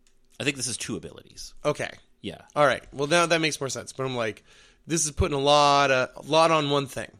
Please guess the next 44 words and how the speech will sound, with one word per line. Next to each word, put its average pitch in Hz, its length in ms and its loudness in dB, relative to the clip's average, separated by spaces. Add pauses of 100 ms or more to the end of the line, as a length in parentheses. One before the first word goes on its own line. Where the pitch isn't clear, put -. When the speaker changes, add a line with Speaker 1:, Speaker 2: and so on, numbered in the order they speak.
(320)
Speaker 1:
Agreed. 110 280 -4 (380)
No, 120 120 -2
I, 104 100 0 (100)
I 117 80 -4
think 127 180 -6
there's 107 160 -6
two 143 140 -6
abilities. 85 460 -8
One 131 500 -4
where 110 140 -6
you 104 340 -8
can 98 340 -8 (180)
take 131 440 -6
death 113 220 -2
score 113 260 -8
under 101 160 -8
yourself - 580 -10
Speaker 2:
Mm-hmm. 107 240 -14 (320)
Speaker 1:
or, 117 240 -6
or 107 240 -4
remove 101 260 -4
it 82 60 -18
from 98 140 -12
enemies. 76 440 -16 (260)
And 98 140 -8
in 98 80 -8
the 95 80 -10
sa-, - 200 -4
it 107 120 -10
needs 120 140 -8
to 113 60 -14
be 123 60 -8
on 107 80 -6
the 92 60 -10
same, 98 460 -8 (200)
uh, 82 240 -12
step, - 340 -8 (200)
right? 90 220 -12
Because 90 240 -14
these, 92 240 -12
these 85 160 -16
are 82 40 -16
synergistic. 87 600 -12
Speaker 2:
Yeah. 117 140 -2